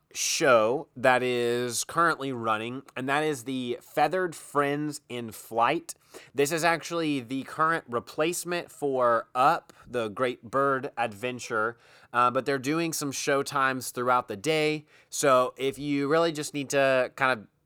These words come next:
sit down and watch something instead of going from this to this to this,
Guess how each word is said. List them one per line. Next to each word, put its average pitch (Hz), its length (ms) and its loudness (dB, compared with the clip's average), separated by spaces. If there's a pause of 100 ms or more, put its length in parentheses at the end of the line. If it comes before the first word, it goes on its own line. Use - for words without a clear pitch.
(220)
sit 139 300 -4
down 147 500 2
and 110 240 -6
watch 120 240 2
something 143 380 -4
instead 120 260 -2
of 113 220 -2 (100)
going 127 300 -2
from 117 220 -4
this 123 220 -2
to 120 120 -6
this 117 160 -2
to 117 120 -6
this, 131 260 0